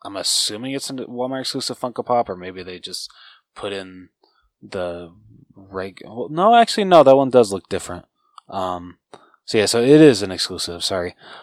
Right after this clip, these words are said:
Um, so yeah, you'll get the four K copy of Black Adam along with an exclusive Funko Pop if you guys wanna get that. So, like I said, it's a Walmart exclusive. Um, but other than that,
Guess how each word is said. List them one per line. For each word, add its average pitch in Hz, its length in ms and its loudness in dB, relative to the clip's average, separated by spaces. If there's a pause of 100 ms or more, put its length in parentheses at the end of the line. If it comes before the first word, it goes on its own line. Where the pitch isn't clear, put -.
(120)
Um, 98 260 -2
so - 140 -4
yeah, 104 120 0
you'll 95 160 -4
get 107 220 -6
the 98 80 -8
four 123 240 0
K 120 360 4
copy 120 460 2
of 107 200 -4
Black 107 260 -2
Adam 104 280 -4
along 92 280 -8
with 92 180 -14
an 92 120 -14
exclusive - 520 -10
Funko 117 300 -14
Pop 85 220 -14
if - 160 -20
you - 80 -20
guys - 240 -18
wanna 85 260 -20 (500)
get 90 240 -12
that. 90 400 -12 (340)
So, 85 300 -16
like - 120 -20
I - 20 -20
said, 95 200 -14
it's - 100 -14
a 101 40 -14
Walmart 120 360 -2
exclusive. 156 540 -2 (480)
Um, 104 240 -2
but 98 100 -4
other 113 140 0
than 120 120 -2
that, 123 320 2